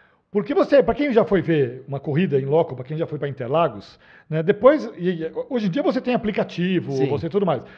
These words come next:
Speaker 1: Mas até, né,
Speaker 2: Tinha
Speaker 1: dez
Speaker 2: nada,
Speaker 1: anos
Speaker 2: tinha
Speaker 1: atrás,
Speaker 2: barulho e uns telão
Speaker 1: depois da terceira
Speaker 2: vagabundo.
Speaker 1: volta,
Speaker 2: É, você não sabia o que tava
Speaker 1: você não
Speaker 2: acontecendo.
Speaker 1: sabia mais o que tava acontecendo, onde
Speaker 2: Uhum.
Speaker 1: que tava quem ali e tal.
Speaker 2: Uhum.
Speaker 1: Era, era uma bagunça. E você não tinha como se informar. Então,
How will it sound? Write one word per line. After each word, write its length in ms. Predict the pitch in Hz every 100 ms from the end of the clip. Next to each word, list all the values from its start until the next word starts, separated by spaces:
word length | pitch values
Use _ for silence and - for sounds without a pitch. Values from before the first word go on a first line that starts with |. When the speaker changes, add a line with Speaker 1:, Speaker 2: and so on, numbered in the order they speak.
| - -
Speaker 1:
Mas 280 | 220 285 208
até, 320 | 180 208 139
né, 100 | 127 - - -
Speaker 2:
Tinha 160 | - 175
Speaker 1:
dez 120 | 160
Speaker 2:
nada, 120 | 180
Speaker 1:
anos 100 | 165
Speaker 2:
tinha 100 | 143
Speaker 1:
atrás, 200 | 180 190
Speaker 2:
barulho 340 | 180 202 247 262
e 40 |
uns 220 | 254 220
telão 200 | - 220
Speaker 1:
depois 180 | 196 208
da 100 | 214
terceira 320 | 254 170 208
Speaker 2:
vagabundo. 240 | 214 147 208
Speaker 1:
volta, 280 | 202 190
Speaker 2:
É, 200 | 135 113 87
você 80 | -
não 80 | 147
sabia 160 | 156
o 40 | 156
que 60 |
tava 120 | 165 165
Speaker 1:
você 60 |
não 40 | 226
Speaker 2:
acontecendo. 140 | 247
Speaker 1:
sabia 140 | 208 220
mais 120 | 240
o 40 |
que 40 | -
tava 120 | 269
acontecendo, 600 | 262 214 196 190 160 127
onde 140 | - 117
Speaker 2:
Uhum. 60 |
Speaker 1:
que 60 | 208
tava 260 | - 220 247
quem 280 | 185 170
ali 140 | 151 143
e 40 |
tal. 140 | 117 -
Speaker 2:
Uhum. 480 | 98 113 123 151 156
Speaker 1:
Era, 220 | 185 190 - -
era 140 | 170 175
uma 80 | 226
bagunça. 400 | 269 202 208 - - - -
E 40 |
você 220 | 196 208
não 100 | 285
tinha 140 | - 320
como 140 | 349
se 100 | 247
informar. 680 | 294 320 339 214 143 - - _ 202
Então, 300 | 330 359